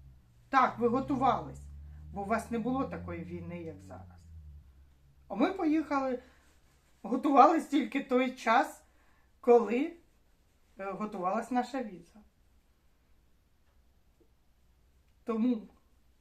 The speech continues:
підписуйтесь, ставте лайки і пишіть коментарі.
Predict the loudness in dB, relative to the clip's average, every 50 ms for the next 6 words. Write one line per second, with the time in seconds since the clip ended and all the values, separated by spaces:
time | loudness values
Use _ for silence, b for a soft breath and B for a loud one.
0 | _ _ _ _ _ _ _ _ _ _ _ _ _ _ _ _ _ -14 -14 -12
1 | -8 -6 -6 -4 -4 -6 -12 -12 -12 -16 -20 -20 -20 -20 -14 -8 -8 -6 -6 -8
2 | -8 -8 -6 -2 0 0 0 0 -2 -8 -14 -16 -16 -18 -20 _ _ -20 _ _
3 | _ _ _ _ _ _ -2 0 0 0 2 0 -2 -2 -2 -4 -4 -4 -4 -4
4 | -8 -14 -20 -20 _ _ _ _ _ _ _ _ _ _ _ _ _ _ _ _
5 | _ -10 -4 -2 2 2 2 0 0 -4 -6 -6 -6 -8